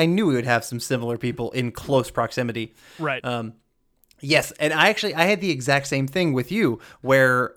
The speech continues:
Speaker 1: Adam Sandler did not start on my list at all. Like, I was
Speaker 2: Okay.
Speaker 1: just like, "You know what? He is, he's not gonna be on my list 'cause I, I'm, I love his movies, not,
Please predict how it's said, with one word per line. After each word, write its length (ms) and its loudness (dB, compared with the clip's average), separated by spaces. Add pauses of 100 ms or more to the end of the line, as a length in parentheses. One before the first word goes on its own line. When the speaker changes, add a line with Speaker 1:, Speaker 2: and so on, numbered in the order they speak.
Speaker 1:
Adam 260 4
Sandler 520 -2
did 180 2
not 280 2
start 260 0
on 80 0
my 120 -4
list 280 -6
at 100 -6
all. 340 -2 (260)
Like, 120 0
I 80 8
was 80 6
Speaker 2:
Okay. 60 -4
Speaker 1:
just 100 -4
like, 220 -6 (160)
"You 140 -2
know 140 2
what? 380 2
He 340 -4
is, 240 -2
he's 260 -8
not 260 0
gonna 120 -2
be 80 -2
on 100 0
my 80 0
list 220 -4
'cause 120 -2
I, 240 2
I'm, 440 2
I 300 0
love 320 0
his 240 -4
movies, 640 -2 (380)
not, 480 0